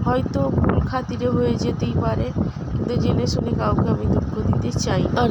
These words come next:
কারোর কিছু কোনো দিন আমি চাই না। আল্লাহ যতটুকু দিয়েছে তাতে আলহামদুলিল্লাহ।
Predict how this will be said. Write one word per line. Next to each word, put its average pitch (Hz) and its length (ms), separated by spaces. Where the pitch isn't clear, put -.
কারোর 233 360
কিছু 254 260
কোনো 254 280
দিন 240 220
আমি 233 220
চাই 214 340
না। 214 160
আল্লাহ 233 240
যতটুকু 233 580
দিয়েছে 214 460
তাতে 226 360
আলহামদুলিল্লাহ। 214 1040